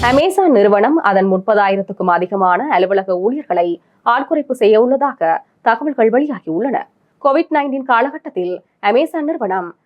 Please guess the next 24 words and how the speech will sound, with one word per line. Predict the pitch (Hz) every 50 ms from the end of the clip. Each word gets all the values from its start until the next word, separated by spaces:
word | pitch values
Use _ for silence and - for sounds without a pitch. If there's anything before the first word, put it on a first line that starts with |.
| _ _
தேவையை | - 277 262 262 277 285 339 294 294 254
விடவும் | 214 208 202 196 226 294 320
அதிகமான | - 196 185 196 233 277 285 277 277 262 247 220
ஊழியர்களை | 214 214 233 262 311 320 - 196 180 180 180 170 - _ _
வேலைக்கு | - 196 196 202 214 208 202 - 214 -
சேர்த்ததாகவும், | - 190 190 190 254 214 - 262 - 185 165 175 170 175 170 - _ _ _ _
அதனால் | - 247 254 233 294 285 285 285
தற்போது | 285 254 226 214 - 233 226 226 233
செலவுகளை | 233 220 208 202 202 214 208 214 208 202
குறைக்கும் | 196 - 202 190 190 190 196 214 247
நோக்கில் | 294 285 269 - 180 180 180 175 175 _ _ _
நடவடிக்கை | - 240 220 233 233 240 226 240 240 202
எடுக்கப்படுவதாகவும் | 202 202 - - 285 269 233 233 254 240 269 254 254 262 247 277 285 -
கூறப்படுகிறது. | 330 311 269 269 185 170 165 202 262 269 175 147 - _ _ _ _ _ _ _ - 262 277
Amazon | 285 285 285 285 294 285 285
நிறுவனத்தில் | 262 226 220 220 233 233 226 226 285 320
மொத்தம் | 302 247 208 214 214 226 180 175 170 165 - _ _ _
ஒன்று | - 247 269 294 339 294 311
தசம் | 294 - 349 330 - 202 214
ஐந்து | 262 302 302 311
ஐந்து | 311 294 285 240 226
மில்லியன் | 226 214 226 226 226 220 233
ஊழியர்கள் | 226 247 277 302 262 - 185 175
உள்ளனர். | 208 269 277 220 175 151 - - -